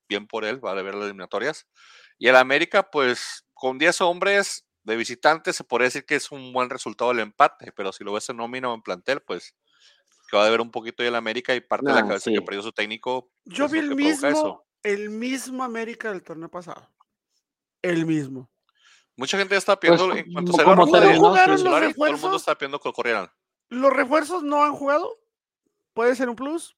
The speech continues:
Speaker 3: puede ser un, un guardadito ahí, pero yo vi exactamente el mismo América del torneo pasado y por consiguiente vamos a tener el mismo resultado si siguen así.
Speaker 1: A ver,
Speaker 3: Ochoa
Speaker 1: según
Speaker 3: se
Speaker 1: esto
Speaker 3: tiene que ir,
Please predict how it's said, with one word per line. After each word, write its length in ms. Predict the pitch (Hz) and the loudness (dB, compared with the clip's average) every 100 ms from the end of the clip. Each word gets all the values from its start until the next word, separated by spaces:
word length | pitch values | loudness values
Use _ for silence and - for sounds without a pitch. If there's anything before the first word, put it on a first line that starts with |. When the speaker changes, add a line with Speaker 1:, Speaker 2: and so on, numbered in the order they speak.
| _ | _
Speaker 3:
puede 300 | 214 226 226 | -6 -4 -4
ser 180 | 233 214 | -6 -8
un, 340 | 220 208 202 _ | -8 -12 -16 _
un 120 | 214 | -10
guardadito 540 | 208 226 240 269 302 359 | -6 -4 -2 -4 -4 -4
ahí, 260 | 381 415 - - _ _ _ | -2 -4 -8 -20 _ _ _
pero 200 | 247 247 | 0 0
yo 160 | 262 302 | 0 -4
vi 120 | 294 | -4
exactamente 1300 | 269 - - 330 320 - 311 277 269 277 269 - 269 | -8 -14 -14 -14 -16 -10 -8 -8 -8 -8 -10 -8 -8
el 140 | 247 | -8
mismo 460 | 226 262 262 254 254 | -8 -8 -8 -10 -10
América 500 | 214 208 220 - 190 | -8 -8 -8 -10 -8
del 120 | 165 | -8
torneo 300 | 151 165 208 - | -8 -8 -8 -4
pasado 320 | 202 226 240 | -4 -2 -2
y 60 | |
por 220 | - 190 175 | -4 -8 -6
consiguiente 560 | 165 143 165 202 208 214 | -10 -8 -8 -6 -8 -8
vamos 280 | 208 214 | -8 -10
a 80 | 208 | -12
tener 300 | 170 156 160 | -14 -14 -14
el 120 | 165 185 | -14 -12
mismo 320 | 226 233 240 | -10 -8 -6
resultado 560 | 220 170 151 190 196 196 | -8 -12 -10 -8 -6 -10
si 100 | 156 | -16
siguen 260 | 156 151 | -14 -14
así. 120 | 120 123 - - | -14 -16 -20 -10
Speaker 1:
A 140 | 104 104 | -2 2
ver, 280 | 117 117 _ - - - | 2 0 _ -20 -18 2
Speaker 3:
Ochoa 140 | 214 | 6
Speaker 1:
según 160 | 285 330 | 8 6
Speaker 3:
se 80 | 302 | 6
Speaker 1:
esto 60 | 349 | 2
Speaker 3:
tiene 180 | 330 | 2
que 160 | 339 339 | 2 4
ir, 180 | 320 | 4